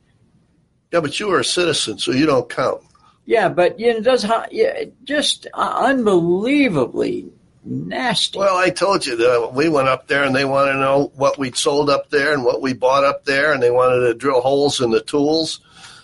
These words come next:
Speaker 1: on the way up and on and on
Speaker 2: The
Speaker 1: and on.
Speaker 2: Canadians?
Speaker 1: Yeah.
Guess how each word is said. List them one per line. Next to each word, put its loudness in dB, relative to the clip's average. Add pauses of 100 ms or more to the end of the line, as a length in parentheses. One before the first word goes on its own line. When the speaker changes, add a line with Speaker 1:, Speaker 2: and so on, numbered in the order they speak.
(160)
Speaker 1:
on 0
the 2
way 2
up 0
and -2 (160)
on 2
and 2
on 4 (100)
Speaker 2:
The -
Speaker 1:
and 2
on. -6
Speaker 2:
Canadians? -2
Speaker 1:
Yeah. 2